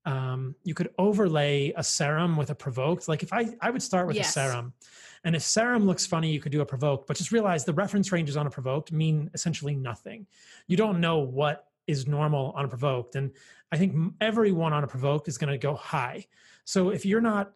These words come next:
Speaker 1: if you haven't seen a lot of provoked heavy metal testing, you don't even know what the reference range is. And I'll tell you that, like, when I've tested people with provoked, almost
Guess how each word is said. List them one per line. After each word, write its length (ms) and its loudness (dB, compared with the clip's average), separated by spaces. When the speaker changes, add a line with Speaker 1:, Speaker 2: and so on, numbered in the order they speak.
Speaker 1:
if 120 0
you 100 4
haven't 240 2
seen 300 2
a 80 2
lot 180 2
of 100 -2
provoked 380 0
heavy 220 0
metal 280 -2
testing, 720 2
you 240 2
don't 180 4
even 240 0
know 240 2
what 220 0
the 60 -2
reference 340 -2
range 220 -2
is. 260 0
And 160 -4
I'll 80 0
tell 140 0
you 140 4
that, 220 -2
like, 220 -4
when 640 -2
I've 260 0
tested 240 -4
people 120 2
with 100 0
provoked, 480 -2
almost 320 2